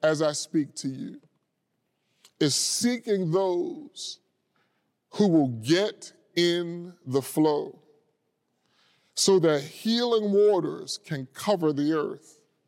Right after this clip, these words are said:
so that our land can be healed.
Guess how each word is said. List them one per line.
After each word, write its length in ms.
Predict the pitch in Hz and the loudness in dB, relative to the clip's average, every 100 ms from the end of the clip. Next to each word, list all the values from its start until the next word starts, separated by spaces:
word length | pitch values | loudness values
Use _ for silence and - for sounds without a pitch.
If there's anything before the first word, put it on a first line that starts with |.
| _ _ _ _ _ _ _ _ _ | _ _ _ _ _ _ _ _ _
so 240 | - 196 | 0 4
that 100 | 180 | 4
our 160 | 175 156 | 4 4
land 880 | 143 170 196 185 160 143 139 139 151 _ _ | 4 2 2 0 -2 -4 -8 -14 -18 _ _
can 200 | 147 131 | -4 -2
be 180 | 135 131 | -4 -4
healed. 680 | - 151 135 - - - | -2 -2 0 -4 -8 -16